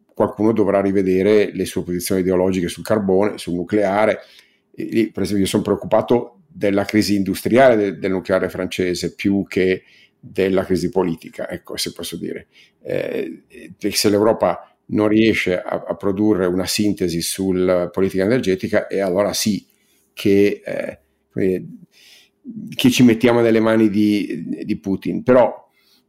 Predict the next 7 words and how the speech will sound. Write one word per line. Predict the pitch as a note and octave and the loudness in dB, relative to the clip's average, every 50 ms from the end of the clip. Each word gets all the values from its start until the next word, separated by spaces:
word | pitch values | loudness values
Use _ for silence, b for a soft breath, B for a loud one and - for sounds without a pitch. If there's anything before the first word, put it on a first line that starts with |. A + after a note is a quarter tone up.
| - - | -20 -12
eh, | - - - - - - | -10 -8 -6 -6 -8 -6
che | - - B2 | 0 2 2
gli | A#2 A#2+ | 4 6
industriali | B2 B2 B2 A#2+ - A2+ B2+ C3 C3+ | 6 6 6 4 4 2 2 4 4
europei | C3+ B2+ B2 B2 B2 - B2+ A#2+ A2+ G#2+ G2 G2 F#2+ - - | 4 4 2 2 2 2 4 4 6 4 4 2 0 0 -2
non, | G#2 G#2+ G2+ G2+ G#2+ A2 G#2+ G#2 G#2 G#2 | -2 -2 0 0 2 2 2 2 2 2
eh, | G#2 G2 G2 G2+ G2 F2+ - - - - G2 F2+ E2 D#2 - | 2 2 2 0 0 -2 -4 -6 -6 -4 -2 -2 -2 -2 -4